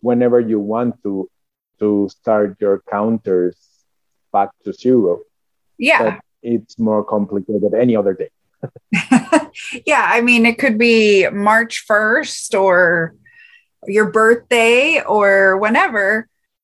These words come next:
Speaker 2: Um, but there's just something about a new year that gives you, like, a fresh perspective.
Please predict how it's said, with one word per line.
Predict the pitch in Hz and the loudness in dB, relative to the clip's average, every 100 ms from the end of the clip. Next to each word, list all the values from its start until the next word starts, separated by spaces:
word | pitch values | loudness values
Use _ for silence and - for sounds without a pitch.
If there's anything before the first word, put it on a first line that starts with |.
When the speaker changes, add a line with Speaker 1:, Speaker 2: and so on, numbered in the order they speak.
| _ | _
Speaker 2:
Um, | - 214 208 208 214 - | 0 2 4 2 -2 -4
but | 226 254 | 0 0
there's | 247 302 269 | 0 -2 0
just | 381 381 | -2 2
something | 453 - 294 190 | 0 0 -4 -6
about | 185 202 175 180 - | -4 -2 0 -2 -2
a | 214 | -2
new | 214 | 0
year | 226 208 196 160 175 | 0 2 2 0 -2
that | 180 180 | -4 -2
gives | 214 202 | -4 -2
you, | 214 214 202 185 - | 0 2 2 -2 -6
like, | - 196 180 | 0 0 2
a | 160 | 0
fresh | 185 - 202 202 - | -2 0 0 0 -4
perspective. | 220 196 - 185 185 - 185 180 180 | -6 -4 -2 -2 -2 0 2 4 2